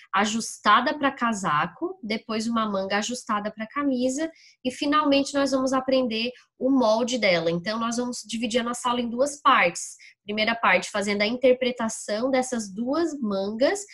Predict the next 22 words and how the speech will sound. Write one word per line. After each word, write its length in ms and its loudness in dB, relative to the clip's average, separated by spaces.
e, 160 0
por 180 4
último, 300 2
fazendo 500 2
o 240 2
molde. 480 4
Vocês 280 -4
vão 100 -4
aprender 340 -8
a 80 -4
inserir 480 -10
costura, 720 2
nomenclatura 840 0
do 100 -4
molde 520 2
e 20 0
inserir 400 -2
bainha, 720 2
ok? 580 2
Vamos 340 0
lá, 200 4
então. 420 0